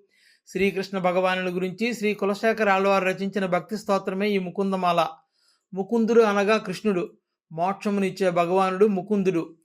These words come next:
ఇది ముకుందుడిపై అపారమైన భక్తిని, ముఖ్యంగా శ్రీరంగంతో అతనుకున్న అనుబంధాన్ని వివరిస్తుంది. "ఓ శ్రీకృష్ణ, శ్రీ వల్లభ, వరద, దయాపర, భక్తప్రియ, భవబంధాలను త్రింపివేసే కోవిదుడా, జగన్నివాస,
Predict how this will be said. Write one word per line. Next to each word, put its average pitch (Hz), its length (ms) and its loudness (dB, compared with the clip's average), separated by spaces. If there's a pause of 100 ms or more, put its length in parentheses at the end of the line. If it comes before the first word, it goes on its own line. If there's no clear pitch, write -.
(260)
ఇది 180 220 0
ముకుందుడిపై 185 640 -2
అపారమైన 185 600 0
భక్తిని, 180 440 -2
ముఖ్యంగా 196 480 -2
శ్రీరంగంతో 190 640 -2
అతనుకున్న 180 380 -6
అనుబంధాన్ని 190 540 0
వివరిస్తుంది. 175 680 -6 (500)
"ఓ 175 140 -4
శ్రీకృష్ణ, 180 720 -4 (320)
శ్రీ 190 220 -2
వల్లభ, 185 400 2 (520)
వరద, 185 300 2 (340)
దయాపర, 190 680 2 (100)
భక్తప్రియ, 190 680 0 (120)
భవబంధాలను 196 640 2
త్రింపివేసే 185 580 -4
కోవిదుడా, 180 680 0
జగన్నివాస, 190 640 0